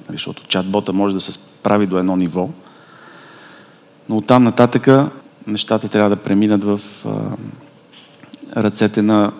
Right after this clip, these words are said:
консултант. А, има и клиенти, които на доста по-първоначален етап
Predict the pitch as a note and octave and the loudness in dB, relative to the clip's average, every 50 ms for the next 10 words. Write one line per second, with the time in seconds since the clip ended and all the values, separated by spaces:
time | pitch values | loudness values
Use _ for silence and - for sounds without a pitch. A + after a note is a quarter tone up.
0 | - - - - - - A2+ G#2+ G2 - - G2+ F#2 - A2+ G2+ F#2 - - - | -16 -20 -20 -20 -10 -6 -4 -4 -4 -4 -4 -4 0 2 4 4 2 0 -6 -14
1 | - - - - - - - - - - _ - - - A2 G#2+ G#2 G#2 G#2 A2 | -20 -20 -20 -20 -20 -20 -20 -20 -20 -20 _ -18 -14 -10 -8 -6 -6 -6 -4 -2
2 | - A#2+ A2+ A#2+ B2 A2 - - A2+ A#2 A#2 G#2+ - A2+ - - A#2 A2+ - A#2 | 0 2 4 4 4 2 4 4 4 4 4 2 0 -4 -4 -4 -4 -4 -2 0
3 | A2 G#2+ G#2+ G#2 - - - - - - - - - - G2+ G2 - F3+ - A2+ | 0 0 0 -2 -6 -14 -20 -20 -20 -20 -18 -14 -8 -6 -6 -6 -4 -2 -2 -2
4 | A2 - A2 G2 - A#2 A2 - - A#2 G#2+ G2+ G2+ G2+ G2 F#2+ G#2+ G#2+ A2+ A2+ | -2 -2 -6 -4 0 0 0 2 2 0 2 2 2 0 0 2 4 4 6 6
5 | G#2+ G#2 G2 - A2+ G#2 | 6 4 4 4 2 2